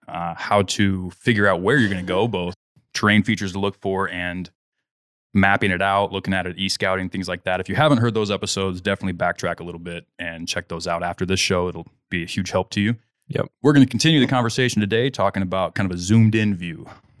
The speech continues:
Speaker 1: what you do once you're actually there
Speaker 2: Yeah.
Speaker 1: and setting everything up.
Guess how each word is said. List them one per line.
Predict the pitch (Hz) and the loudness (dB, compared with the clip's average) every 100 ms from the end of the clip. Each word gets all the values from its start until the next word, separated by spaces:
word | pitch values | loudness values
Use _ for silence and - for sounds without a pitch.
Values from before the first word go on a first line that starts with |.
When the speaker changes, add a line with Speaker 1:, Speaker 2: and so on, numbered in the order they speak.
| - | -4
Speaker 1:
what | 98 95 | -2 -2
you | |
do | 95 98 95 | -2 -2 0
once | 95 92 | -2 -2
you're | 90 | -4
actually | 90 92 - 90 | -6 -6 -8 -10
there | 82 82 76 76 131 | -12 -12 -10 -10 -2
Speaker 2:
Yeah. | 98 98 95 87 | 0 2 0 -4
Speaker 1:
and | 90 | -2
setting | - 110 | 0 0
everything | 104 104 104 101 | -2 -2 0 2
up. | 98 95 | 2 -2